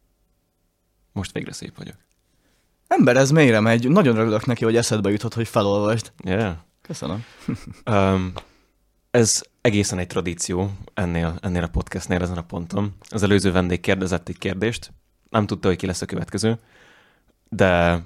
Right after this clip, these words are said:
Speaker 1: azt kérdezi, hogy, ö, mi volt az életed leg-,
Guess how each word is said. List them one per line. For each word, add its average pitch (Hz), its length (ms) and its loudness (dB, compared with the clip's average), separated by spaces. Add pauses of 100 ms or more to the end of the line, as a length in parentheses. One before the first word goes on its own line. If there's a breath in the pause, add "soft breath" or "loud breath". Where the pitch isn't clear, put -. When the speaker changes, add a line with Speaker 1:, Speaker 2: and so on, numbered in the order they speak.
(340)
Speaker 1:
azt - 160 -2
kérdezi, 98 360 -4 (460)
hogy, 92 380 0
ö, 90 160 2
mi 95 160 2
volt 90 340 2
az 85 320 -10 (320)
életed 90 500 -2
leg-, 87 460 -6